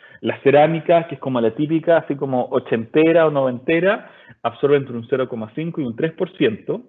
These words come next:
Y luego están los grés porcelánicos y los porcelanatos, que son los que hoy día uno ocupa mayormente en remodelaciones de vivienda o en proyectos inmobiliarios, que tienen un nivel de absorción de agua muy, muy bajo y el porcelanato tiene menos de un cero coma cinco por ciento de absorción, un material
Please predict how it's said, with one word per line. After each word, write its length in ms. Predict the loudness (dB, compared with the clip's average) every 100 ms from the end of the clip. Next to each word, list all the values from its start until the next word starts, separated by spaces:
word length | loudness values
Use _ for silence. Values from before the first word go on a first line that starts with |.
| _ _ _ _ _ _ -2
Y 360 | 0 2 0
luego 220 | 2 2
están 180 | 2 0
los 160 | -2 0
grés 160 | -2
porcelánicos 840 | -2 -6 -2 0 0 0 -4 -4 -4
y 80 | -4
los 120 | -6
porcelanatos, 640 | -8 -6 -2 0 0 -4 -8
que 100 | -8
son 160 | -4
los 140 | -4 -4
que 100 | -4
hoy 80 | -4
día 240 | 0 2
uno 260 | 2 0 -4
ocupa 300 | -4 -2 -2
mayormente 800 | -2 -2 -2 -4 -8 -6 -6 -6 -20 -20 -20 _
en 140 | -8 0
remodelaciones 720 | 0 2 -2 -4 -4 -4 -2
de 60 | -2
vivienda 500 | 0 2 2 2 0
o 40 |
en 100 | 0
proyectos 380 | -2 -4 -4 -4
inmobiliarios, 760 | -4 -4 -2 2 2 2 -2 -6 -18 -20 _
que 100 | -2
tienen 300 | 0 0 -2
un 140 | -4 -2
nivel 260 | 2 2
de 80 | 2
absorción 500 | -2 -4 -4 -2 0
de 120 | 2
agua 280 | 4 4 0
muy, 260 | -2 -4 -2
muy 180 | -2 0
bajo 320 | -2 -2 -2
y 40 |
el 100 | -2
porcelanato 480 | -4 -6 -4 -2 -4
tiene 160 | -6 -6
menos 440 | -4 -2 -2 -6
de 60 | -8
un 80 | -2
cero 220 | 0 0
coma 220 | -2 -8
cinco 260 | -10 -10 -6
por 140 | -6
ciento 240 | -6 -4 -2
de 60 |
absorción, 380 | -2 -4 -14 -12
un 240 | -6 -4 0
material 400 | -2 2 0